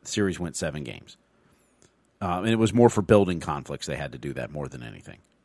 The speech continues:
This was several seasons ago. But f-, traditionally, that's what they do. Now, the question is, because Canada's series,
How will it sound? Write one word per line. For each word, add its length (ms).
This 200
was 220
several 240
seasons 340
ago. 220
But 120
f-, 120
traditionally, 800
that's 220
what 140
they 100
do. 240
Now, 300
the 80
question 440
is, 280
because 300
Canada's 500
series, 500